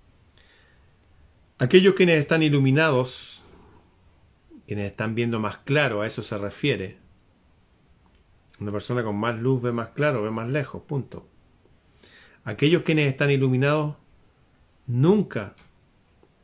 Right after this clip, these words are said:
paran de forjarse a sí mismos.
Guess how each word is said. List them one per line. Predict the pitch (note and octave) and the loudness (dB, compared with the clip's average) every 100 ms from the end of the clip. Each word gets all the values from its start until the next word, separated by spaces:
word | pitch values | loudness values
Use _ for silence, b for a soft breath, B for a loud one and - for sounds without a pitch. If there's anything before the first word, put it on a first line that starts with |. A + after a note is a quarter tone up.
| _ _ _ _ | _ _ _ _
paran | C3 C#3+ A2 G2 A2+ _ _ _ _ _ _ | 0 2 -2 -6 -12 _ _ _ _ _ _
de | B2+ B2 | -6 -4
forjarse | B2 B2+ A#2+ - D#3 F#3 G#3+ - | -4 -4 -4 -4 -4 -2 -4 -10
a | A#2 | -12
sí | - | -10
mismos. | G2+ G2 F#2 F#2 | -12 -14 -16 -20